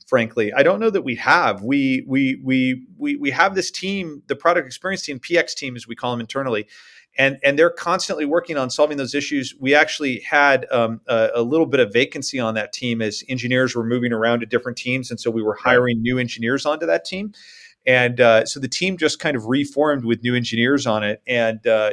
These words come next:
Speaker 1: you know, they were, they were very proud to ship their first two set of platform improvements. And, you know, I just saw that on Slack this morning,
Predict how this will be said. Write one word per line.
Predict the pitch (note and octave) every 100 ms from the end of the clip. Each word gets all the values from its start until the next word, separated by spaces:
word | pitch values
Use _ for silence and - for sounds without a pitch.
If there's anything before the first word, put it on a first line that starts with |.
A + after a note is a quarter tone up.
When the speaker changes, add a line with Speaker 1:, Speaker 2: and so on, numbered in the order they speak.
| -
Speaker 1:
you |
know, | A#2+
they | A2 C#3+
were, | C#3+ A#2 A2+
they | B2
were | B2 A#2
very | D#3 E3
proud | D#3+ D#3 C3+
to | B2
ship | - C#3+ C#3+
their | B2 A2 A2 - -
first | D3+ - -
two | - C#3+ C3 B2+ B2 - _ -
set | - D3+
of | C3 A2 - _
platform | - C#3+ - C#3 A#2+
improvements. | G#2+ B2+ A2+ G#2+ - -
And, | B2 A2 G#2
you | A#2+
know, | A2+
I | A2
just | A#2 -
saw | - B2
that | A#2 A2+ -
on | A#2
Slack | A2+ - A#2+ A#2+ -
this | A#2 -
morning, | B2 C3 A#2 G#2